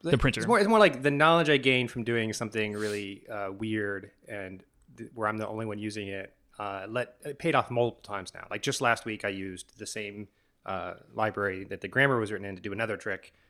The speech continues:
Speaker 2: in something else that's actually useful and will pay off. So definitely go off the beaten path, but, um, realize that that kind of stuff, like, when you, when you, when you go off on your own, uh, you're on your own.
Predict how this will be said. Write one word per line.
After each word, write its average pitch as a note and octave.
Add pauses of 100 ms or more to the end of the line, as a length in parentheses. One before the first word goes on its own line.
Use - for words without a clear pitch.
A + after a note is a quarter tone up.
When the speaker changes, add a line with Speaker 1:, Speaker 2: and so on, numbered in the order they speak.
(140)
Speaker 2:
in A2
something G#2
else G2+
that's G#2+
actually A#2
useful A2
and G2
will G2 (360)
pay A2+
off. F#2 (420)
So F#2 (360)
definitely C#3
go A#2
off G#2+
the -
beaten G2
path, F#2+
but, F2 (420)
um, G2
realize A2+
that F#2+ (280)
that G2
kind G2
of F#2
stuff, -
like, F#2
when G#2+
you, G2+
when G#2+
you, G2+ (160)
when A#2
you A2+
go D3
off D3
on B2
your A#2
own, G2+ (320)
uh, G2 (120)
you're A2
on G#2
your F#2+
own. F2+